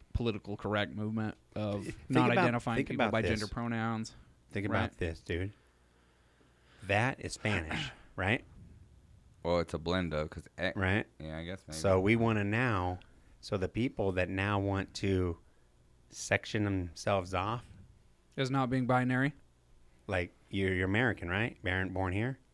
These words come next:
Speaker 2: I, I don't claim to be, um,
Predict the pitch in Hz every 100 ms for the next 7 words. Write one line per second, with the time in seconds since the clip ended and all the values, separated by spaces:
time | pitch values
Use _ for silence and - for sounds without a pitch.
0 | _ - - - 101 90 110 127 - 95
1 | 90 87 98 95 95 92 85 - _ _
2 | - - _ _ - 92 90 87 80